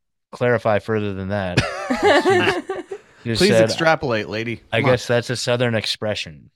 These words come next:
Speaker 1: I said, "Oh, I'm
Speaker 2: Aw.
Speaker 1: learning
Speaker 3: I
Speaker 1: all the
Speaker 3: do
Speaker 1: Southern expressions."
Speaker 3: I actually like that passive aggressive shit that they do where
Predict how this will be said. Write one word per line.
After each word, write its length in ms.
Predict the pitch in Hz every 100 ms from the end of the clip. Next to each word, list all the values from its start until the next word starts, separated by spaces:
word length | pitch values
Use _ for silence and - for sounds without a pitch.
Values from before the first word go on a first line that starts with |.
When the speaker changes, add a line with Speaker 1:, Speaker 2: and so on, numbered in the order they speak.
| _
Speaker 1:
I 100 | 87 90
said, 240 | - 92
"Oh, 200 | 98 95
I'm 140 | 92
Speaker 2:
Aw. 20 | 92
Speaker 1:
learning 280 | 95 98
Speaker 3:
I 120 | 104 139
Speaker 1:
all 20 |
the 100 | 98
Speaker 3:
do 0 |
Speaker 1:
Southern 320 | 110 92 92
expressions." 600 | 85 - 85 - 71 - 135
Speaker 3:
I 100 | 151
actually 340 | 214 - 175
like 300 | 117 117 135
that 200 | 107 -
passive 420 | - 104 101 104
aggressive 500 | 107 92 95 - 92
shit 300 | - 98 92
that 160 | 107 95
they 120 | 101
do 320 | 95 101 104
where 340 | 101 90 87